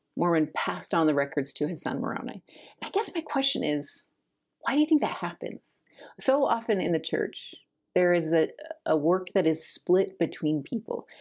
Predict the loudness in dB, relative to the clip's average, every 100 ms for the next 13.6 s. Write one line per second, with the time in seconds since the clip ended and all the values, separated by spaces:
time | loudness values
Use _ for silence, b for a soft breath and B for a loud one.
0 | B 2 4 4 4 4 2 2 2 0
1 | 0 2 4 4 4 2 2 0 0 2
2 | 2 2 2 0 b b b b _ _
3 | -2 0 -2 -2 -4 -2 0 2 2 0
4 | -4 -4 -4 0 2 2 0 0 0 0
5 | 0 2 2 2 2 0 0 0 0 -2
6 | -2 0 0 -2 -6 -2 0 0 0 -2
7 | -4 -6 -20 -20 -6 0 0 -2 -8 -2
8 | 0 2 2 2 2 0 -2 -4 -4 -4
9 | -6 -2 0 0 -2 -2 0 -2 -2 -10
10 | -20 -8 -2 -2 -4 B B B -2 2
11 | 4 6 6 4 0 -2 0 -2 -2 -8
12 | -14 -10 -4 -2 -2 -6 _ -4 0 2
13 | 2 2 4 4 2